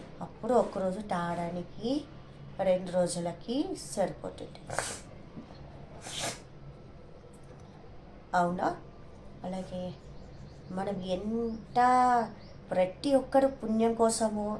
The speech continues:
దీనికోసమో అని అనుకుంటారేమో కావచ్చు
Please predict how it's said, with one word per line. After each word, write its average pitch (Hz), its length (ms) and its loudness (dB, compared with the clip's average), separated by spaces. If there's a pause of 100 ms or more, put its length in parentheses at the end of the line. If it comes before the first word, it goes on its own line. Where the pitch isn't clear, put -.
(120)
దీనికోసమో 202 920 -6 (460)
అని 180 140 -6
అనుకుంటారేమో 175 840 -6 (540)
కావచ్చు 311 500 8